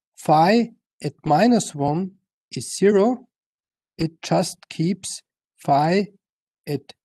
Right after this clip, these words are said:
zero. And that is exactly here. The same holds true for here, because phi at one is zero. So we have just to evaluate phi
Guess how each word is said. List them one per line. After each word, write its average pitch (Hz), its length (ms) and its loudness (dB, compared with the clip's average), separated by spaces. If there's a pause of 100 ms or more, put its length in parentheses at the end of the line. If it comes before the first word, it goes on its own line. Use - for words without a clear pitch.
(160)
zero. 202 600 0 (1400)
And 139 180 -8
that 160 260 -2
is 156 220 -2
exactly - 500 -6
here. 220 420 0 (540)
The 156 120 2
same 202 340 4
holds 170 340 2
true 220 460 2
for 151 260 -2
here, 143 320 -2
because 156 560 -4
phi 170 540 0 (120)
at 139 140 -10 (100)
one 160 580 -4 (600)
is 135 300 -6
zero. 220 420 0 (460)
So 147 260 -4
we 160 80 -2
have 147 200 -2
just - 260 -4
to 151 80 -2
evaluate 143 520 -4
phi 151 380 -2